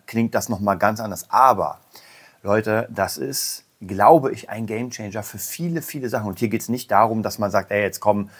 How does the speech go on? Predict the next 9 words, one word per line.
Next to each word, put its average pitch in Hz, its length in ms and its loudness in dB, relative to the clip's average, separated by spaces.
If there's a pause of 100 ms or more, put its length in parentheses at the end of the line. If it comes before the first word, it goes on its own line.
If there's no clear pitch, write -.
(180)
äh, 101 120 -2
tausend 113 420 2
Songs 113 340 -2
raus 107 160 0
mit 107 160 -6
Michael 98 300 -6
Jackson“ 110 280 -4
und 92 60 -8
sowas. 101 280 0